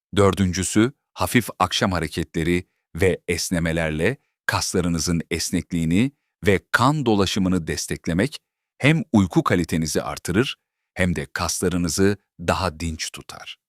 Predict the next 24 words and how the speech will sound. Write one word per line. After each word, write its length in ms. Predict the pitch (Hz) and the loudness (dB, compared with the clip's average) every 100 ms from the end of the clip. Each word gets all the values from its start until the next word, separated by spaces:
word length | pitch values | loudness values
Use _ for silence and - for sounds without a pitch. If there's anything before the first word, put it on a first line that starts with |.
| _ _ _ - | _ _ _ 2
Ve 160 | 92 82 | 4 4
beşincisi, 680 | 76 92 80 80 117 151 - _ _ - | 0 -2 -4 -2 2 2 0 _ _ -8
gün 300 | 87 147 147 | 4 4 6
boyunca 500 | 95 82 80 82 73 | 4 2 -2 -2 2
bol 180 | 113 156 | 2 2
su 180 | - 131 | 2 0
içerek 500 | 87 87 78 - - _ _ _ | 2 -2 -4 -6 -18 _ _ _
vücudunuzu 680 | 90 95 101 92 92 85 110 | -4 2 2 4 0 2 2
ve 140 | 90 - | 2 -2
kaslarınızı 720 | 85 - 92 85 85 87 76 | -6 -2 -2 -2 -2 -4 -6
nemli 280 | 71 76 95 | -6 -6 -4
tutmak, 520 | 87 - 95 - - _ - - | -6 -4 -4 -4 -16 _ -20 -10
kaslarınızın 720 | - 87 98 87 90 90 92 | -6 -2 0 0 0 0 0
doğru 240 | 78 80 101 | 0 0 0
şekilde 400 | 101 82 85 82 | -2 -4 -4 -4
çalışması 760 | - 82 82 90 78 - 107 - _ _ 80 | -2 -4 -2 -4 -2 0 0 -2 _ _ -2
ve 220 | 95 82 - | 0 0 -4
atık 300 | - - - | -2 0 2
maddeleri 520 | 107 85 87 78 73 | 0 0 -2 -2 -4
atması 460 | - 87 92 85 110 | -4 -4 -2 0 0
için 380 | 87 104 101 101 _ _ | 2 2 2 0 _ _
hayati 640 | - 95 95 98 92 165 - | -4 2 4 4 2 0 0
önem 320 | 90 85 78 73 | 0 -4 -4 -8
taşır. 440 | - - - | -14 -14 -14